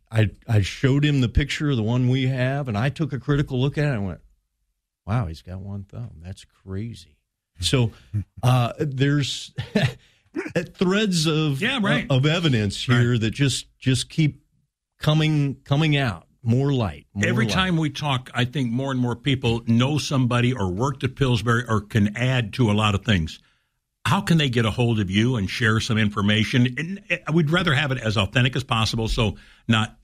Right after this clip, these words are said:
Speaker 2: he said, she said, or third or fourth removed, but
Speaker 1: Yeah.
Speaker 2: a-, as close to accuracy as they can. How can they get a hold of you?
Speaker 1: Absolutely. They can get a hold of us at moving pillsbury forward at gmail dot com or visit us at our website, pillsbury project dot org.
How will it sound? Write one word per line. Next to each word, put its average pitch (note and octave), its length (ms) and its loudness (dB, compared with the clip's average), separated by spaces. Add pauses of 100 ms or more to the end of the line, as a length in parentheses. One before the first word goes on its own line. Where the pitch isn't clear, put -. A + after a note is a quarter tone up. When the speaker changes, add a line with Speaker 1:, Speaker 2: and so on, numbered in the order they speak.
Speaker 2:
he A2 160 2
said, G#2 340 0
she G2+ 200 -2
said, G2+ 420 0
or F2 80 0
third G2+ 300 0
or F#2 80 0
fourth G2+ 480 0 (320)
removed, G2 580 2 (180)
but G#2 200 2
Speaker 1:
Yeah. F2 320 0
Speaker 2:
a-, B2 40 0
as A2 220 0
close - 280 -2
to - 120 -8
accuracy B2 540 -2
as F#2 180 -2
they F2+ 240 -4
can. A2+ 400 0
How B2 160 -2
can B2+ 120 -2
they A2 60 0
get G2+ 120 0
a F#2 40 0
hold G2+ 140 -2
of G#2+ 80 0
you? C3+ 80 -4 (260)
Speaker 1:
Absolutely. A#2 600 2
They C3 100 2
can D#3+ 120 0
get E3 120 0
a D#3+ 60 0
hold D3+ 220 -2
of D3 40 -2
us D3 160 0
at A2+ 80 0
moving C3 380 2
pillsbury C3 440 0
forward C#3 440 -2
at A2 100 2
gmail A#2 540 0
dot A2+ 280 -4
com E3+ 520 -4 (360)
or A2 120 4
visit C3+ 340 2
us A#2+ 140 -2
at A#2 100 0
our A2+ 120 2
website, F#2 560 -2 (120)
pillsbury G#2 400 0
project F#2 480 -2
dot F2 280 -6
org. E2+ 600 -4